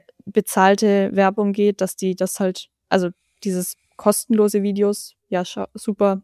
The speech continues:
kostenloser Content zählt halt nicht. Ähm, deswegen will Taylor hier halt mal wieder ein bisschen das System dribbeln und macht halt die Videopremiere nicht mehr auf YouTube, sondern auf anderen Plattformen.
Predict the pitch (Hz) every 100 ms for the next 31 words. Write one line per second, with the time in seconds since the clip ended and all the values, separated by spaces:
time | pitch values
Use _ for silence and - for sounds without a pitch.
0 | _ - 196 - 196 196 190 - 190 185
1 | 180 - 220 262 254 285 277 _ _ _
2 | _ _ _ _ _ _ - 214 208 214
3 | 214 220 - _ _ _ - - 214 -
4 | 208 208 202 196 202 202 190 190 190 190
5 | 196 190 185 190 185 202 180 180 180 -
6 | 180 - 196 - 202 196 190 190 190 -
7 | 175 - _ _ _ _ _ _ _ _
8 | _ - 190 - 202 190 196 196 196 -
9 | 190 180 185 185 185 185 185 175 175 175
10 | - 208 214 - 214 - 185 180 185 -
11 | 226 247 226 233 - 240 226 226